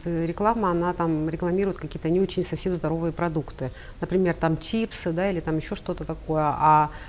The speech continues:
э, в этих продуктах совершенно нет таких полезных веществ, и мало того, они очень вредные для организма. Там есть усилитель вкуса, и, м,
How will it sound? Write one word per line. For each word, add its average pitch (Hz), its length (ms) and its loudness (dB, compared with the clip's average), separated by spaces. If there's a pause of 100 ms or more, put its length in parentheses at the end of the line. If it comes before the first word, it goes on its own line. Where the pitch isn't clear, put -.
(260)
э, 160 340 0
в - 20 0
этих 196 220 -2
продуктах 190 420 -2
совершенно 190 400 -2
нет 185 160 0
таких 175 280 -6
полезных 170 500 -4
веществ, 285 480 -4
и 175 240 -2
мало 208 220 -2
того, 180 240 -4
они 180 180 0
очень 175 320 -4
вредные 170 460 0 (340)
для 170 120 2
организма. 185 480 0
Там 175 200 2
есть 175 220 -2
усилитель 165 440 -2
вкуса, - 400 -6 (200)
и, 175 280 0 (380)
м, 170 360 2